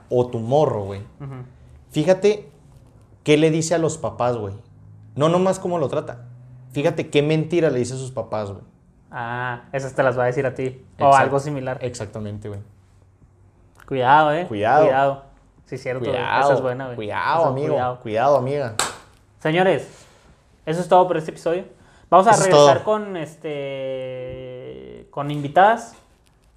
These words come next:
Speaker 2: para ver su, su perspectiva de este tema.
Speaker 1: Sí.
Speaker 2: Ahí coméntenos su, su,
Speaker 1: Su punto
Speaker 2: sus
Speaker 1: de
Speaker 2: tips
Speaker 1: vista.
Speaker 2: de ligue, si, si estuvieron buenos los tips, si los van a aplicar o no.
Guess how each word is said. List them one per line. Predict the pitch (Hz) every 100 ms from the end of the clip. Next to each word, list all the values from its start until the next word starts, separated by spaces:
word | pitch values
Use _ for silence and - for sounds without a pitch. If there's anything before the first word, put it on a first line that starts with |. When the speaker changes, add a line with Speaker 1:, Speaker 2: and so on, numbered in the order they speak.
| _
Speaker 2:
para | 139 131 131
ver | 139 135
su, | - 170 165 156 139
su | 147
perspectiva | 139 - - 156
de | 147
este | -
tema. | - 208 214
Speaker 1:
Sí. | 156 160 -
Speaker 2:
Ahí | 160
coméntenos | 160 185 185 185 175
su, | - 156 147 135 131 127
su, | -
Speaker 1:
Su | 135
punto | 131 135
Speaker 2:
sus | 143
Speaker 1:
de |
Speaker 2:
tips | 196
Speaker 1:
vista. | 196 208
Speaker 2:
de | 202
ligue, | 208 233 233
si, | 233 170 143 135
si | -
estuvieron | - 160 165
buenos | 180 175
los | 135 -
tips, | - - - _
si | 151
los | 139
van | 143
a | 151
aplicar | 147 151 143
o | 151
no. | 262